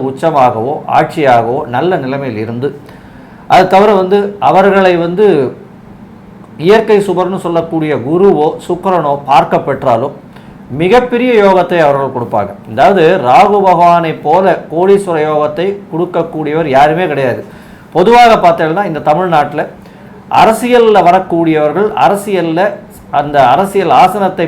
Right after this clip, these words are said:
பிடிக்கக்கூடிய அளவிற்கு உயரத்தில் உய-, சென்றவர்கள் அத்தனை பேருக்குமே வந்து இந்த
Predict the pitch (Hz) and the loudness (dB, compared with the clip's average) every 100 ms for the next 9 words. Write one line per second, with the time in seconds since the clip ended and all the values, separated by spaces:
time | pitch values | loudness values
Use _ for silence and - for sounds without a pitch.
0 | 165 175 208 208 202 170 175 160 147 180 | -4 -6 -2 -4 -4 -4 -2 2 2 2
1 | 196 185 196 185 185 135 165 220 202 202 | 0 -2 -2 -4 -4 -4 0 0 -2 -4
2 | 160 135 151 147 143 - 147 180 175 156 | -4 -4 -2 -4 -4 -6 -2 0 0 0
3 | 131 139 202 208 185 175 175 165 175 170 | 0 0 0 -2 -2 -2 -4 -4 -6 -4
4 | 139 135 151 151 - - - 139 135 | -4 -4 -4 -6 -16 -20 -18 -8 -4